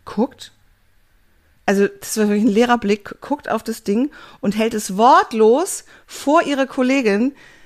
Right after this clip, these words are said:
die auch nur so die Augen aufreißt und die gucken mich beide an und sagen, „Sie müssen mit auf die Wache.“ Und ich so, „Was?“ <gasps> Leute,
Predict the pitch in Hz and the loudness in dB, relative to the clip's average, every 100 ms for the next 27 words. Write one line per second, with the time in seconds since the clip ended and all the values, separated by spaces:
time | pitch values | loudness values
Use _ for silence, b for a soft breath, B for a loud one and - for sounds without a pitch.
0 | B - - 269 262 196 175 - 233 208 | B 0 2 4 2 0 -2 0 0 0
1 | 156 - 165 208 185 175 208 185 180 170 | -4 -2 -2 -2 -4 -4 -4 -4 -4 -6
2 | 165 170 180 - _ _ - 175 160 151 | -4 -4 -6 -10 _ _ -2 0 0 -2
3 | 151 147 151 185 - 165 175 _ 196 - | -4 -6 -4 -4 -2 -6 -8 _ -8 -6
4 | - 220 254 - 370 403 523 587 640 - | -6 -6 -8 -4 -2 0 0 2 2 -2
5 | - - _ - 330 415 403 311 226 _ | -8 -10 _ -12 -10 -8 -10 -14 -20 _
6 | _ _ _ B B B B B B B | _ _ _ B B B B B B B
7 | B 202 240 294 330 | B 0 2 2 0